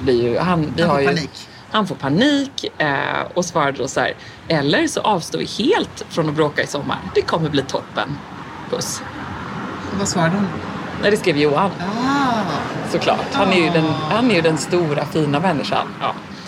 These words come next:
Speaker 1: Jag skrev, <laughs> svarade på det såklart. "Äsch, det har ju faktiskt sommaren till
Speaker 2: Men
Speaker 1: att
Speaker 2: gud.
Speaker 1: bråka."
Speaker 2: Det var lite kärringaktigt.
Speaker 1: <laughs> Ja, jag vet. Så himla kärringaktigt.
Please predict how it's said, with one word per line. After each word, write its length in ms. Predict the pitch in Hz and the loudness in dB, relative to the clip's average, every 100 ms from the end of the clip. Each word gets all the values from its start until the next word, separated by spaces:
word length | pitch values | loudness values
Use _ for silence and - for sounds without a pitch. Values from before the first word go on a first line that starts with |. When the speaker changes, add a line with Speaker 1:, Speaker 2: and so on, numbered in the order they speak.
| - - - - - - - - | -16 -16 -16 -16 -16 -16 -16 -4
Speaker 1:
Jag 200 | 151 180 | 0 2
skrev, 280 | - 190 - | 2 0 0
<laughs> 40 | |
svarade 420 | - - 214 180 | -4 0 0 2
på 100 | 175 | 0
det 120 | 147 | 0
såklart. 420 | 160 156 156 - - - - - 147 | 0 0 0 0 -8 -20 -18 -4 -2
"Äsch, 220 | - - | -2 -2
det 80 | - | 2
har 100 | 175 | 2
ju 60 | 151 | 2
faktiskt 300 | 151 - 143 | -2 -6 -4
sommaren 300 | 151 143 - | -2 -2 -2
till 280 | - - 156 - - - - - - - - | -4 -4 -6 -14 -20 -20 -20 -20 -20 -20 -10
Speaker 2:
Men 180 | - 214 - | -2 -2 -2
Speaker 1:
att 100 | - | -2
Speaker 2:
gud. 80 | 214 | 2
Speaker 1:
bråka." 320 | 170 139 - - - - - - - - - - - - - | 4 2 0 -2 -8 -20 -20 -20 -20 -20 -20 -20 -20 -18 -4
Speaker 2:
Det 100 | 214 | -2
var 120 | 156 | 0
lite 220 | 143 - | 0 0
kärringaktigt. 800 | 156 160 143 151 151 - - - | -2 -2 -2 -6 -10 -12 -16 -6
Speaker 1:
<laughs> 40 | - | 0
Ja, 160 | - - | 2 4
jag 200 | 415 - | 0 2
vet. 240 | 440 - - - - - | -2 -2 -4 -20 -12 -12
Så 200 | - 349 285 | -2 0 2
himla 440 | 277 277 262 294 247 240 | 2 2 0 2 0 2
kärringaktigt. 720 | 220 175 160 180 - 160 | 0 2 2 0 -2 -4